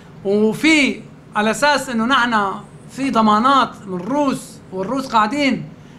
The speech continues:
كمان في مناطق تفصل ما بين قوات سوريا الديمقراطية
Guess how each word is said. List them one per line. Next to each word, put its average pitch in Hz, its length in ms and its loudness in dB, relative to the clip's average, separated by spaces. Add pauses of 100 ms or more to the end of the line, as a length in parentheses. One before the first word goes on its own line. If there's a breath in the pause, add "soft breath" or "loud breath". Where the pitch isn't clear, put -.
(140 loud breath)
كمان 269 340 4
في 233 120 -4
مناطق 277 580 2 (240)
تفصل 196 460 -2 (480)
ما 214 120 0
بين 262 220 0
قوات 254 160 2
سوريا 262 220 -2
الديمقراطية 247 720 -2